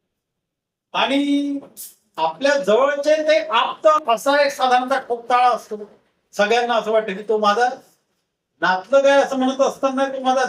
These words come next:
जवळचा नातलग आहे किंवा दूरचा नातलग आहे असंही आपण. आणि याही पलीकडे नातलगांमध्ये गृहीत धरण्याची प्रवृत्ती सर्वाधिक असते,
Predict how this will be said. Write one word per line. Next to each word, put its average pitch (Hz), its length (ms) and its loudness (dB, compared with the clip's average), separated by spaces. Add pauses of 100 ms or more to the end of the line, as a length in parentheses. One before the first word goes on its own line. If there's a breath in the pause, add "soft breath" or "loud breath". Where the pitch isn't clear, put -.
(160)
जवळचा 277 540 2
नातलग 285 480 -2
आहे 285 140 -6
किंवा 277 280 -6
दूरचा 247 540 -2
नातलग 240 360 -2
आहे 233 100 2
असंही 208 300 0
आपण. - 220 -6 (920)
आणि 240 340 -2
याही 220 340 0
पलीकडे 254 540 -2 (760)
नातलगांमध्ये 269 1000 0 (680)
गृहीत 220 360 -2
धरण्याची 254 480 0
प्रवृत्ती 247 540 -2
सर्वाधिक 254 540 0
असते, - 240 -14